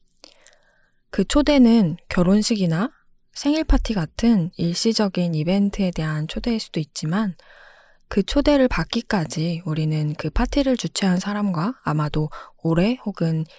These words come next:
깊이 관계를 쌓아왔을 거예요. 우리의 일상은, 또 삶은 이렇게 서로의 인생에 초대를 하면서 이어집니다. 관계가 만들어지고 그것이 우리의 삶의 방향을 만듭니다.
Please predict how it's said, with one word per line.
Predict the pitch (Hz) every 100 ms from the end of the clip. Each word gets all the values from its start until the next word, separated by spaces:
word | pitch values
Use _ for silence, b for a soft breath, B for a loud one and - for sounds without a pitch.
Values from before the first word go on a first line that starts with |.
| b
깊이 | - 175 - 156
관계를 | - 151 151 151
쌓아왔을 | 147 208 220 175 156
거예요. | - 143 143 180 180 _ _ b b b b b b b b _ _ -
우리의 | 190 226 233
일상은, | 170 - 190 170 160 156 - -
또 | 156
삶은 | 165 233 226 214 220 170 _ -
이렇게 | - 165 - 175
서로의 | 170 254 254 240 220
인생에 | 151 147 151 208 -
초대를 | 285 302 285 262
하면서 | 202 160 156 156
이어집니다. | 147 156 151 151 143 143 - _ _ _ _ - _ _ _ -
관계가 | - 175 196 196 190
만들어지고 | 147 147 180 202 - - 185 247 _ _ _ _
그것이 | - - 175 -
우리의 | 170 151 160 160
삶의 | - 233 233
방향을 | - 156 175 196 196
만듭니다. | 151 143 147 139 135 143